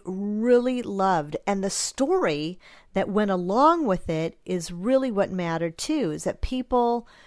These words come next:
got to hear what inspired me to create this set of artwork. And of course, then those artworks ended up being something, I made mini pop art from it, I made prints from it,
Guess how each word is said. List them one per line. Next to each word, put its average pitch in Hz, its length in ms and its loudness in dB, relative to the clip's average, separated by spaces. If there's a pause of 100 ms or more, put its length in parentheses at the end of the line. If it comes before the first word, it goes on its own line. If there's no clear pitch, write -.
(140)
got 196 220 -2
to 202 120 0
hear 196 340 0
what 180 640 0 (600)
inspired 214 720 2
me 170 520 -4 (120)
to 185 100 -8
create 160 480 -4 (120)
this 156 260 -6
set - 400 -8
of - 200 -10
artwork. - 640 -2 (300)
And 180 140 -4
of 175 100 -8
course, - 280 -4
then 165 240 -4
those 185 260 0
artworks 170 500 -2
ended 170 240 -4
up - 160 -6
being 165 260 -6
something, 160 500 -8
I 160 60 -6
made 160 260 -6
mini 165 240 -6
pop 226 340 -4
art 208 220 2
from 202 260 -2
it, 196 240 -2
I 175 40 -6
made 160 260 -8
prints 247 340 -4
from 208 240 -2
it, 196 240 0